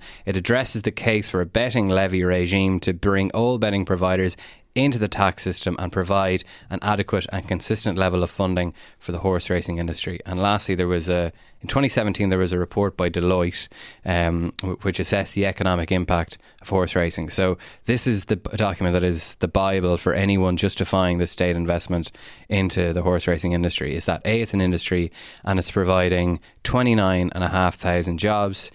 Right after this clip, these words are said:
and it, uh, returns thirty euro to the state for every one euro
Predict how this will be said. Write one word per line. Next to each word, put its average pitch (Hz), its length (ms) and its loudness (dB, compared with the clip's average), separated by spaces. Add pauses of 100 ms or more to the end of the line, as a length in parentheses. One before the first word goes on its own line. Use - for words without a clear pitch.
(200)
and 90 220 0
it, - 180 -2
uh, 87 360 0
returns 95 440 0
thirty 117 380 0
euro 98 320 2
to - 100 -10
the 90 120 -8
state 92 340 0
for 90 140 -2
every 90 240 2
one 92 240 2
euro 90 340 2